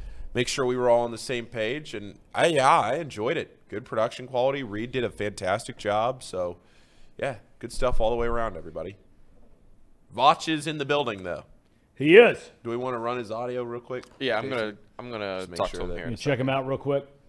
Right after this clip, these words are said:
Speaker 3: Yep.
Speaker 2: Okay.
Speaker 1: So.
Speaker 2: All right.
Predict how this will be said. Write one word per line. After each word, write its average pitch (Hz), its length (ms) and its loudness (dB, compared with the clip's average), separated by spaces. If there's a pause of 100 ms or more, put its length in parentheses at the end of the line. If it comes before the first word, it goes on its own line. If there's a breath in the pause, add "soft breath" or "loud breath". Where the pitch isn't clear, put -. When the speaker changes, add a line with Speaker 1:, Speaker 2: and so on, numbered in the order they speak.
(140)
Speaker 3:
Yep. 113 200 -4 (380)
Speaker 2:
Okay. 110 280 -14 (300)
Speaker 1:
So. 53 320 -12 (240)
Speaker 2:
All 110 100 -12
right. 95 180 -10